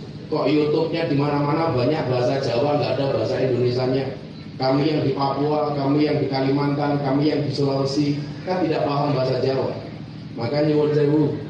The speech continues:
karena begitu banyak teman-teman YouTuber di sini, ini lah rupa-rupa YouTuber ini. Ah, ngono kuwi lah, ya. Jadi, bahasanya kalau sini bahasa Indonesia.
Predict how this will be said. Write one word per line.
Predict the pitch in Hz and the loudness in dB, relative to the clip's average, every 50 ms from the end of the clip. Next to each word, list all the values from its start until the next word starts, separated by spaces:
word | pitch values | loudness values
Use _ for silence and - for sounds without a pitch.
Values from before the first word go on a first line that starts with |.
| - - - - - - - - - - | -12 -12 -14 -14 -14 -14 -14 -12 -8 -4
karena | 131 127 127 143 139 | -2 0 0 0 0
begitu | 135 135 131 143 143 156 139 | 0 0 -2 -2 -2 -2 -2
banyak | 135 - 147 147 143 147 | -2 0 0 0 0 0
teman-teman | 147 143 143 143 139 139 143 143 139 139 | -2 -2 0 0 0 0 0 0 2 2
YouTuber | 139 139 147 143 139 147 147 135 - | 2 2 2 0 0 2 0 2 2
di | 135 120 | 0 0
sini, | 127 127 131 135 139 143 | 0 0 0 0 0 0
ini | 160 180 | 0 -2
lah | 196 175 180 | 0 0 0
rupa-rupa | 180 180 170 170 170 170 170 165 170 165 | 0 0 0 0 0 2 2 2 2 2
YouTuber | - 185 - - - - | 2 2 2 2 2 2
ini. | - 147 131 127 127 135 143 143 - 123 - - - - - - - - - 120 - | 0 0 0 0 0 2 2 2 0 0 -2 -2 -4 -4 -4 -4 -6 -6 -6 -6 -4
Ah, | 113 120 120 120 123 | -2 0 0 0 2
ngono | 135 143 143 147 147 151 151 160 | 2 2 2 2 2 2 2 4
kuwi | - | 4
lah, | - - 123 | 4 4 4
ya. | 131 131 127 - - - - - 294 302 - - - - - 180 202 202 - - - 254 208 214 214 - - - - - - - - - - - - - - - - - | 2 2 0 0 -2 -4 -6 -6 -8 -10 -10 -10 -10 -8 -8 -8 -8 -8 -8 -8 -10 -10 -10 -10 -10 -10 -12 -12 -12 -12 -12 -12 -12 -12 -12 -12 -12 -12 -12 -8 -4 -2
Jadi, | - 156 160 165 165 156 139 - - - - - - - - - - - - - - - - - | 0 2 2 4 4 2 2 0 -2 -6 -8 -10 -10 -12 -12 -12 -14 -14 -14 -14 -14 -12 -8 -4
bahasanya | 127 123 123 123 - - - 139 156 156 156 | -2 -2 0 0 2 2 2 0 0 0 2
kalau | 151 143 143 | 2 2 2
sini | 139 - 139 135 139 151 156 143 | 0 0 0 0 2 2 2 2
bahasa | 123 - - - 131 | 0 0 0 0 0
Indonesia. | 131 127 123 120 117 120 120 120 120 117 - 120 - - | 0 0 0 0 0 0 0 0 0 0 -2 -2 -4 -4